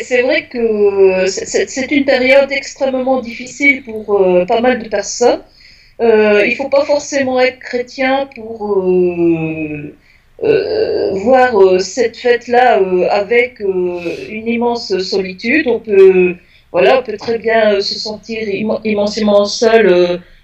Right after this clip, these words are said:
durant cette période, euh, sans vouloir, euh, fêter spécialement cette fête-là.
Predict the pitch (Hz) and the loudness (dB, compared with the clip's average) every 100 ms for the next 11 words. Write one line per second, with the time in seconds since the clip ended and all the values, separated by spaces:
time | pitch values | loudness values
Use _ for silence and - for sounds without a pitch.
0 | _ 175 202 202 214 220 - 220 208 220 | _ -6 -2 -2 -2 -4 -2 -2 0 2
1 | 226 220 175 170 170 165 160 156 151 - | 2 0 -2 -4 -4 -4 -4 -4 -4 -6
2 | - - - - 226 208 202 202 214 214 | -10 -14 -12 -6 -2 -2 -2 2 2 2
3 | 180 170 170 190 185 196 - 196 196 190 | 0 -4 -4 -8 -6 -6 -6 -6 -6 -6
4 | 185 185 185 - 180 196 254 339 | -6 -8 -10 -4 -4 -2 0 -2